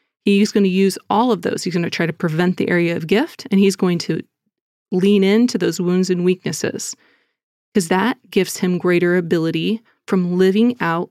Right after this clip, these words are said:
from us living out the beauty of our design and fulfilling our purpose, right?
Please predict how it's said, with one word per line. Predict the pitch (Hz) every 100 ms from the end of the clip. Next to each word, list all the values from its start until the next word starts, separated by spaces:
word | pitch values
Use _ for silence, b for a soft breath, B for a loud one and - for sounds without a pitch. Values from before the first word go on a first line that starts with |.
| _
from | - 196 -
us | 233 -
living | 202 170 160
out | 170 165
the | 165
beauty | 170 175 180
of | 180
our | 165
design | 165 160 196 220 180 180 - -
and | 196
fulfilling | 190 - 190 175
our | 170
purpose, | 160 247 - - -
right? | 170 208